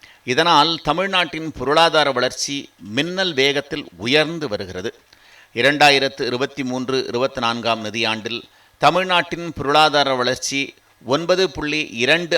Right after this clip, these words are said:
ஆறு சதவீதமாக உயர்ந்தது. இந்த நிலையில் இரண்டாயிரத்து இருபத்தி நான்கு இருபத்தி ஐந்தாம் நிதியாண்டில் தமிழ்நாட்டின் பொருளாதார வளர்ச்சி பதினொன்று புள்ளி ஒன்று ஒன்பது சதவீதமாக அதிகரித்திருப்பதாக ஒன்றிய புள்ளியியல் மற்றும்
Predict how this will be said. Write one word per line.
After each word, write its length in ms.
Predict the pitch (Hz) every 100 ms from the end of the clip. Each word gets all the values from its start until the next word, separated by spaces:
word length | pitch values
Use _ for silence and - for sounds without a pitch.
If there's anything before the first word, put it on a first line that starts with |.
| 127
ஆறு 180 | 127 143 -
சதவீதமாக 640 | 113 123 120 107 92 127 101
உயர்ந்தது. 400 | 90 85 92 110 - _ _ _ - - 135
இந்த 120 | 151 135
நிலையில் 340 | 143 151 120 110 117
இரண்டாயிரத்து 600 | 143 160 160 147 143 - -
இருபத்தி 320 | 127 147 143
நான்கு 300 | 135 127 120 127 -
இருபத்தி 320 | 135 147 131 120
ஐந்தாம் 320 | 117 113 101
நிதியாண்டில் 500 | 98 101 98 101 92 - _ _ _ _ -
தமிழ்நாட்டின் 720 | 156 196 208 196 - 190 165
பொருளாதார 580 | 151 170 175 170 165 156 143
வளர்ச்சி 360 | 143 - 151 143 - -
பதினொன்று 440 | 135 165 170 175 147
புள்ளி 260 | 143 139 139 - - 123
ஒன்று 300 | 151 156 165 127
ஒன்பது 260 | 131 143 143
சதவீதமாக 640 | 113 117 117 107 107 104 - 110
அதிகரித்திருப்பதாக 920 | 123 135 131 113 - 95 101 110 104 - _ _ _ - 131
ஒன்றிய 420 | 175 180 175 175 175
புள்ளியியல் 580 | 139 165 170 160 160 156 139
மற்றும் 300 | - 135